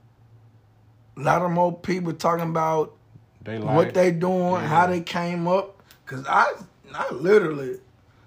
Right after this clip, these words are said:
Speaker 1: I literally didn't see my sister owning the shop.
Speaker 2: Yeah. That
Speaker 1: And
Speaker 2: was
Speaker 1: them all at that.
Speaker 2: Yeah, that was crazy too, though. Yeah, I can't wait to get her on here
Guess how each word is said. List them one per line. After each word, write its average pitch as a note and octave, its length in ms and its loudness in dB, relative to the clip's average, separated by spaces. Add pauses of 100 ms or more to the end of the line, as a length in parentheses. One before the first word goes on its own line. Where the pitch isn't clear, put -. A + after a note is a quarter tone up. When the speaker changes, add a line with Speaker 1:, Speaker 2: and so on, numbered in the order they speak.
(920)
Speaker 1:
I G#3+ 140 2
literally F#3+ 420 2
didn't E3 280 -6
see F#3 200 -8
my D#3+ 200 -4
sister C#3+ 540 -10 (120)
owning D#3+ 340 -4
the C#3 60 -12
shop. - 440 -6 (1500)
Speaker 2:
Yeah. B2+ 240 -4 (1000)
That G#2 160 -6
Speaker 1:
And B3 200 4
Speaker 2:
was A#3 80 2
Speaker 1:
them F#3+ 100 2
all G#3 420 4
at E3+ 280 0
that. G3 280 0
Speaker 2:
Yeah, B2 140 -4
that C#3+ 140 0
was C3 120 -4
crazy C#3 400 -2
too, C3+ 220 -4
though. G#2+ 200 -4
Yeah, A2+ 300 -6
I - 120 -4
can't A#2+ 200 -4
wait B2 140 -4
to A#2+ 40 -8
get A#2+ 200 -4
her C3+ 60 -4
on A#2 280 -4
here A2+ 200 -8